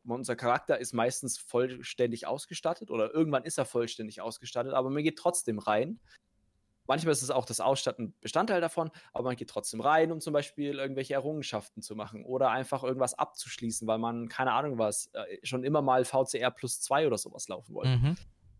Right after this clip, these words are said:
Speaker 1: Und das betitelt eigentlich diese, diesen sehr schwammigen Begriff Endgame, den aber fast irgendwie jeder benutzt.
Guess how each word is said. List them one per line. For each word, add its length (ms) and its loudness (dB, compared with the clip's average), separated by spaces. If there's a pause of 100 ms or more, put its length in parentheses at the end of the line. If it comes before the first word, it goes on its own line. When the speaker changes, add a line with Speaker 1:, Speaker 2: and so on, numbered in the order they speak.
(180)
Speaker 1:
Und 160 -4
das 160 4
betitelt 480 0
eigentlich 220 4
diese, 340 6
diesen 240 -2
sehr 460 4 (160)
schwammigen 600 2
Begriff 300 -4
Endgame, 440 0
den 140 0
aber 200 4
fast 220 -2
irgendwie 240 -4
jeder 240 0
benutzt. 500 -8